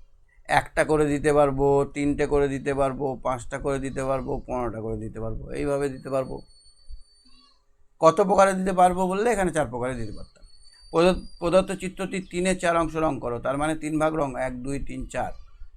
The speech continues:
চার ভাগের মধ্যে এক, দুই, তিন, চার, তিন ভাগ রং করতে হবে। এটা করলাম, এটা করলাম আর এটা করলাম, তিন, চার, তিন ভাগ রং করে দিলাম।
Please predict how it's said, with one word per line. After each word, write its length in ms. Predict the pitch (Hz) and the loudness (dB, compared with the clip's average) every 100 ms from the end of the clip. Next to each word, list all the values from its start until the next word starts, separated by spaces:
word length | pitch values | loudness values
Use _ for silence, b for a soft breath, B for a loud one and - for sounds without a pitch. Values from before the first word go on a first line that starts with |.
| - | 0
চার 180 | 143 | 0
ভাগের 280 | 147 151 156 | 4 2 2
মধ্যে 220 | 156 143 | -2 -2
এক, 200 | 139 131 127 | -2 -2 -4
দুই, 240 | 131 139 | -6 -6
তিন, 300 | 135 123 123 | -6 -10 -10
চার, 240 | 120 127 110 - | -8 -6 -8 -10
তিন 200 | 127 147 | -6 -2
ভাগ 140 | 147 147 | 0 0
রং 200 | 139 110 | -2 -4
করতে 260 | 113 - | -10 -12
হবে। 180 | 95 110 | -10 -8
এটা 160 | 117 123 | -8 -8
করলাম, 560 | - 139 151 190 277 - - - - - - - | -6 0 2 0 -2 -12 -20 -20 -20 -20 -14 -10
এটা 140 | 110 120 | -6 -4
করলাম 360 | 127 139 180 | -2 0 2
আর 60 | 139 | 0
এটা 180 | 117 110 | -4 -10
করলাম, 280 | 110 95 104 | -14 -16 -12
তিন, 160 | 160 170 - | -8 -8 -6
চার, 120 | 160 | -6
তিন 260 | 147 170 170 | -6 -6 -4
ভাগ 100 | 160 | -2
রং 220 | 160 170 | -2 -2
করে 140 | 160 165 | -2 -2
দিলাম। 340 | 160 160 160 | 0 -2 -4